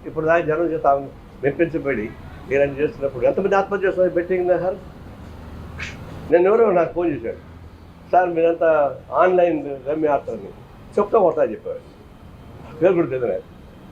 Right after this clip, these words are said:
అంటే ఇట్లా వాళ్ళకి ప్రోత్సహించే పద్ధతుల్లో సినిమా యాక్టర్ చేయకూడదు. ఒకప్పుడు చిరంజీవి, ఆ, కోకాకోలా అడ్వర్టైజ్‌మెంట్ చేస్తున్నాడు. అప్పుడు నేను ఆయన లెటర్ రాశాను, ఈ కోకాకోలా అనేది నేనే కాచి చూసా,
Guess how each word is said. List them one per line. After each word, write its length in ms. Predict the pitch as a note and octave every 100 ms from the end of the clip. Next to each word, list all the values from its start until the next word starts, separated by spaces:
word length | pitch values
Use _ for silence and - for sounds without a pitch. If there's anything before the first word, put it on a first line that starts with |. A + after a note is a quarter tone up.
| - - - -
అంటే 120 | F3+
ఇట్లా 560 | G#3 A#3 G#3 F#3 G3 - - - - - A#2
వాళ్ళకి 800 | D3+ F3 F3 E3+ E3 E3 E3 E3 - - - - -
ప్రోత్సహించే 760 | E3+ G#3+ G#3 A3 G3 F3+ D#3+ D3
పద్ధతుల్లో 640 | C3+ C3 C#3 B2 G2+ G2+ G2+ - - - - - -
సినిమా 220 | F3 G3+
యాక్టర్ 240 | F#3+ D3+ C#3 B2
చేయకూడదు. 220 | G#2 F#2+ - -
ఒకప్పుడు 600 | E3 F#3 B3 G#3+ F#3+ F#3+ -
చిరంజీవి, 580 | F#3 F#3 E3+ C#3 B2+ - - - - - - -
ఆ, 260 | C#3 B2+ B2+ B2+
కోకాకోలా 460 | G3+ G3+ E3+ D#3+
అడ్వర్టైజ్‌మెంట్ 460 | C#3+ C#3 C3+ C3 A#2
చేస్తున్నాడు. 440 | A2+ A2+ F#2 E2 - - - - - - - G#2 G2+ C#3+ E3+
అప్పుడు 180 | G3+
నేను 420 | F3+ F#3+ F3 E3 D#3+
ఆయన 200 | D#3 C3
లెటర్ 240 | C#3 F3+
రాశాను, 440 | D3+ - F#2 - - - - - - - -
ఈ 40 | C3+
కోకాకోలా 560 | D#3+ F#3 G3 F3+ F3
అనేది 400 | C#3+ D3+ D#3+ C#3
నేనే 180 | E3+ G3
కాచి 340 | - F3+ -
చూసా, 280 | F#3 - -